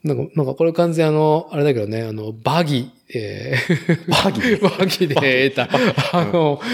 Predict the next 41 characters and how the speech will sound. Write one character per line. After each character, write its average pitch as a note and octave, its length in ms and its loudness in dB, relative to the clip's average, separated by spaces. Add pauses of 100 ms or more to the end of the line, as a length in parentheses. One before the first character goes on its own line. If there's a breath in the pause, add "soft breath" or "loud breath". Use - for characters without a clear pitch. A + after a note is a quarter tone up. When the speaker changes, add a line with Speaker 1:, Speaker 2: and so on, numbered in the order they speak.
(340 loud breath)
Speaker 1:
知 D#3 180 -2
識 - 160 -2
で A2 60 -2
し - 80 -8
か A#2 80 -4
な A2 120 -4
い G2+ 60 -2
け G2+ 120 -8
ど。 A2+ 120 -6 (140)
Speaker 2:
マ G2+ 160 -12
ス - 240 -12
ラ D#3 120 -10
オ D#3 60 -8
っ D3 80 -14
て - 380 -8
な G2+ 100 -8
ん G2 60 -8
か - 280 -12 (120)
ね、 G#2 300 -6 (300)
Speaker 1:
い C3+ 100 -2
い。 - 20 0
Speaker 2:
響 C3 360 -2
き - 0 -
が G2 200 2
あ E2+ 40 -8
れ F2 60 -8
で E2+ 100 -6
す - 120 -8
よ - 80 -10
ね。 B2+ 80 -4
Speaker 1:
響 D#2 100 -14
き G#2+ 140 -12
が F2+ 60 -16
ね。 F#2 100 -14
Speaker 2:
う - 20 -4 (160)
ん。 E2 320 -6 (640 loud breath)
Speaker 1:
そ G#2 220 0
う、 - 60 -4
だ G2+ 100 -4
か G#2 100 -2
ら、 G2+ 240 -4